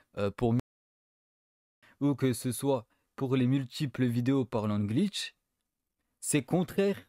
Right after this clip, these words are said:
aux règles appliquées par Forza. Donc voilà, merci.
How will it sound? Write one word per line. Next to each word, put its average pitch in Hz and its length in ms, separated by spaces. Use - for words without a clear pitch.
aux 143 140
règles 127 500
appliquées 151 560
par 156 160
Forza. 151 460
Donc 120 400
voilà, 104 300
merci. 120 400